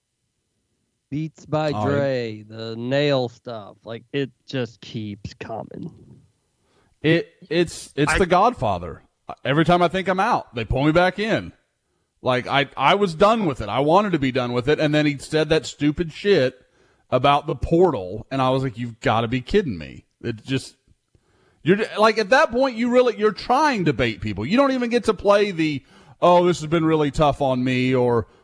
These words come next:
Speaker 2: whatever, which I could even buy for a dickhead. But now you're just trying to incite people.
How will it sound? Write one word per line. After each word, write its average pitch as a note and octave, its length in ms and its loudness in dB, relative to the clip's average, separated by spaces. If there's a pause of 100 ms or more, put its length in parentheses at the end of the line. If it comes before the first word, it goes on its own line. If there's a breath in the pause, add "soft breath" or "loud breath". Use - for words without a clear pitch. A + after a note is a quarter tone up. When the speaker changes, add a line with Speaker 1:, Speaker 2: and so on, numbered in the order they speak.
Speaker 2:
whatever, F3 360 4
which G#3+ 220 2
I B3 140 2
could C#4+ 160 -2
even C4 240 2
buy A3+ 420 2 (260)
for A3+ 220 0
a A3+ 60 4
dickhead. A2+ 580 -4 (540)
But F3 140 0
now C#4+ 280 4
you're B3 180 -2
just B3+ 220 -4
trying G#3+ 640 2
to D#3 180 0
incite A2+ 460 -2
people. - 420 -12